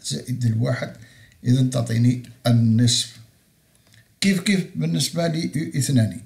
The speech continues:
يو اثنان تساوي اف ليو واحد، اف ليو واحد معناتها تساوي اف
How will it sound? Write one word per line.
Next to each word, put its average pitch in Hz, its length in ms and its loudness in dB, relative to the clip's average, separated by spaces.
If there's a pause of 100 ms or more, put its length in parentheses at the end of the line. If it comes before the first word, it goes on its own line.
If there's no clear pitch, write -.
يو 170 220 -4
اثنان 160 440 -4
تساوي 143 500 -4
اف 185 400 0
ليو 165 420 -4
واحد، 113 260 -2 (800)
اف 139 360 0
ليو 107 400 -6
واحد 175 280 -4 (500)
معناتها 123 480 2
تساوي 131 520 -2 (200)
اف 147 420 0